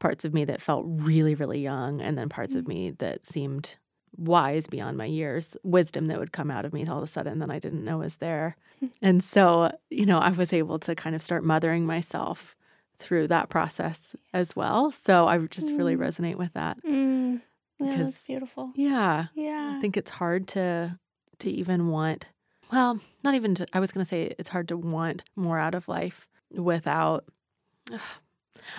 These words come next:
Speaker 1: I think what I'm trying to say is that I, I think that it's really hard to, to really position ourselves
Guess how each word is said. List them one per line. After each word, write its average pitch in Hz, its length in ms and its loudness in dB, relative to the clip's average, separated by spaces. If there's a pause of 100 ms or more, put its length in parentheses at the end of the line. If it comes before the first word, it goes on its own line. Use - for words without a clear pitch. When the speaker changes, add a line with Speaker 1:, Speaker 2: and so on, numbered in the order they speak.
Speaker 1:
I 262 60 10
think 320 160 12
what 285 80 12
I'm 233 100 10
trying 233 200 8
to 214 100 6
say 180 260 8
is 175 140 2
that - 160 4
I, 196 240 6
I 220 120 8
think 233 180 2
that 208 100 8
it's 175 200 2
really 170 200 0
hard 160 300 2
to, 165 240 2 (580)
to 190 180 10
really 175 280 8
position 165 580 2
ourselves 160 760 0